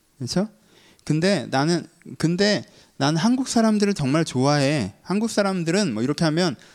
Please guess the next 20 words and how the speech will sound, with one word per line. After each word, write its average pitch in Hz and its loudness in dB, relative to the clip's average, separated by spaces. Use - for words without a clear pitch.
고-, 175 -4
아, 113 0
나, 117 -2
나는 135 0
누구, 143 -2
한국 220 0
사람인 190 0
누구누구 156 0
누구누구를 131 0
좋아해 123 0
하면 139 0
그거는 135 -2
개인을 135 2
얘기하는 95 -2
거죠. 104 -4
그쵸? 98 -8
그러니까 160 -2
이걸 160 0
나눠서 151 2
얘기해요. 92 -6